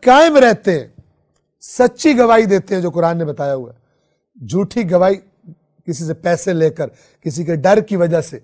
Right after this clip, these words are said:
گواہیاں تبدیل نہیں کرتے، اپنی گواہیوں پر قائم رہتے ہیں۔ چوبیس، اور وہ جو اپنی نمازوں کی حفاظت کرتے ہیں۔ پھر دو بار سورہ مومنون میں آپ کو یاد ہوگا،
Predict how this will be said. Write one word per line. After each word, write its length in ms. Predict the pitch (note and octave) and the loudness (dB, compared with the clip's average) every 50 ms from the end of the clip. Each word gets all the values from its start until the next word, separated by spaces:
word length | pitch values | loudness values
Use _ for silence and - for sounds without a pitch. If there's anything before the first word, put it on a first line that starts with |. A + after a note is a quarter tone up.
| _ _ _ _ _ - | _ _ _ _ _ -12
گواہیاں 480 | D3 C3+ D3+ D#3 D#3+ D#3+ F3 F3 F#3+ F3+ F#3 | -8 -4 -4 -2 -2 -2 -2 -2 -4 -4 -6
تبدیل 340 | F3+ D3 C3 C3 E3+ F#3 F#3 | -8 -10 -8 -6 -6 -6 -6
نہیں 160 | F#3 G#3+ A#3+ | -6 -8 -6
کرتے، 380 | - G#3+ F3 - - - B2+ G#2+ _ _ _ _ _ _ _ | -4 -4 -4 -6 -8 -14 -20 -20 _ _ _ _ _ _ _
اپنی 480 | D3 D3+ - - D#3+ E3 F3 D3+ B2+ D3 | -8 -8 -6 -6 -8 -6 -6 -6 -6 -4
گواہیوں 460 | D#3 D3+ D#3+ D#3+ E3 F3 F3+ F#3+ F#3 | -2 0 2 2 2 0 -2 -4 -4
پر 220 | - - E3 D#3 | -4 -4 -4 -4
قائم 420 | D3 - - E3 E3+ F#3 F#3+ F3+ E3+ | -4 -4 -2 -2 0 0 0 0 0
رہتے 400 | E3 D#3 C#3+ - - E3 C#3+ B2+ | -2 -2 -2 -4 -8 -10 -10 -10
ہیں۔ 100 | A2+ A2+ _ _ _ _ _ _ | -10 -14 _ _ _ _ _ _
چوبیس، 580 | - F3+ F3+ F3 E3 G#3 A#3+ A#3+ G3 - - _ _ _ _ _ _ _ | 0 2 2 2 2 2 2 0 0 -2 -6 _ _ _ _ _ _ _
اور 200 | - G#3 A#3 B3+ | 2 4 6 6
وہ 200 | B3+ A3 G#3 C#4 D4+ D4 A#3 - - _ _ _ | 6 6 6 8 8 8 8 6 2 _ _ _
جو 220 | - D#3+ A3 C#4 C#4+ | -6 2 4 6 4
اپنی 320 | A#3+ - - C4+ D4+ D#4 | 4 2 -2 -4 -2 -2
نمازوں 580 | D4 C4 B3+ B3 A3+ B3+ C4 C4+ B3+ C4 D#4+ D#4+ | 0 0 0 2 4 4 4 4 4 2 0 -2
کی 280 | A#3 - E4 D#4 C4 | 0 2 2 4 4
حفاظت 540 | C4 - - C4 C4 C#4 A#3 F4+ E4+ - - | 4 4 6 6 6 8 8 6 6 6 4
کرتے 320 | - G#3+ E3+ - - - C3+ | 2 0 0 0 -4 -16 -20
ہیں۔ 200 | - _ - - _ _ _ _ _ _ _ _ _ _ _ _ _ _ _ _ _ _ _ _ _ _ _ - | -20 _ -20 -20 _ _ _ _ _ _ _ _ _ _ _ _ _ _ _ _ _ _ _ _ _ _ _ -4
پھر 140 | F3+ F#3+ | -4 -4
دو 280 | F3+ C#3+ A#2+ E3 F#3 F#3+ | -2 -2 0 0 2 2
بار 200 | E3 D#3+ D3 C3 - _ _ _ _ | 2 2 0 -2 -4 _ _ _ _
سورہ 260 | - - F3+ G3 G#3+ | -6 -2 0 2 2
مومنون 500 | G#3 F#3+ F#3+ G3 F#3+ G3 G3 G#3+ A#3+ B3 | 2 2 0 0 0 0 0 0 -2 0
میں 120 | A#3 A#3 A#3 | 0 2 2
آپ 180 | G#3+ G#3 - | 2 2 0
کو 100 | - G#3+ | 0 0
یاد 200 | F#3 F3+ F#3 G3+ | 2 4 4 4
ہوگا، 320 | G3 G3 G3 F#3 G3+ A3 | 4 2 2 2 0 0